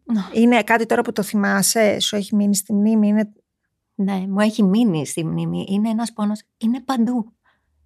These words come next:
Speaker 1: Είναι σε όλα τα οστά που έχεις, που δεν ήξερες ότι έχεις και
Speaker 2: Μμμ.
Speaker 1: εκεί ένα σημείο που μπορεί να πονάει. Εγώ το ένιωσα πώς είναι ότι έχεις βαριά γρίπη και νιώθεις αυτό τον πόνο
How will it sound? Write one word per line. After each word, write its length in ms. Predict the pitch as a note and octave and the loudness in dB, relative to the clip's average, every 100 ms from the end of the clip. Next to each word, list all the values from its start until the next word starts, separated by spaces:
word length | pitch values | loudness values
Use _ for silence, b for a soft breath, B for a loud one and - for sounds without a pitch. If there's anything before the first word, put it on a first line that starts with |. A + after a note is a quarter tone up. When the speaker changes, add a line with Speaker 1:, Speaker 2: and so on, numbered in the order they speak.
| _ | _
Speaker 1:
Είναι 400 | F#3+ G3 A#3 A3 b b | -6 -4 -4 -6 b b
σε 200 | - - | -10 -6
όλα 260 | E3 F3+ F#3+ | -4 -4 -6
τα 220 | F#3+ E3 _ _ _ _ _ _ | -6 -8 _ _ _ _ _ _
οστά 800 | F3+ E3 - - F#3+ F3+ F3+ - _ | -2 0 -2 0 2 2 2 -6 _
που 160 | F#3+ | 2
έχεις, 680 | F3+ F#3 F#3 - E3 - - _ _ _ | 6 4 2 -4 -8 -8 -10 _ _ _
που 120 | G#3+ | -2
δεν 220 | F#3 G#3 A3 | 2 2 2
ήξερες 680 | A3+ - A3 G#3+ G#3+ G#3 - | 0 0 2 2 -2 -2 -6
ότι 260 | G3 G3+ | 0 4
έχεις 400 | F#3+ G3+ A#3+ - | 4 2 -2 -4
και 160 | - A3 | 2 4
Speaker 2:
Μμμ. 60 | G3+ | 4
Speaker 1:
εκεί 420 | F#3+ G3+ B3 B3 | 2 2 4 4
ένα 240 | G#3 A3 | 4 2
σημείο 440 | G#3+ G3+ F#3+ G3+ G#3 | 2 0 2 2 0
που 100 | G3+ | -2
μπορεί 440 | F3+ F#3 F3+ F#3 | 0 2 2 2
να 180 | F#3 F3+ | 0 0
πονάει. 460 | F3+ E3 D3+ D#3 D3+ _ _ _ _ - | -4 -4 -4 -6 -12 _ _ _ _ -8
Εγώ 260 | F#3 F#3+ | -2 -2
το 100 | G3 | 0
ένιωσα 420 | F#3+ G3+ A#3 A3+ A3 | 2 2 2 -2 -4
πώς 280 | G#3+ G#3 | -2 0
είναι 200 | G3+ F#3+ | 2 2
ότι 220 | G3 F#3+ E3+ F#3 | 2 -2 -8 -6
έχεις 580 | G3 F#3 F#3+ - - F3 | -6 -6 -8 -8 -6 -6
βαριά 380 | E3+ F3+ F3+ F3+ G3 | -6 -4 -2 -2 2
γρίπη 360 | G3 G#3 - | 2 0 -2
και 180 | F#3 F3 | -2 0
νιώθεις 520 | F#3 F#3+ F#3+ G3+ F3 | 2 2 0 -2 -2
αυτό 360 | E3+ - G#3 G3+ | -2 2 2 4
τον 200 | F#3+ F3 | 2 2
πόνο 720 | F3 G#3 G#3 F#3+ F3+ G#3 A#3+ | 4 6 6 4 2 0 -4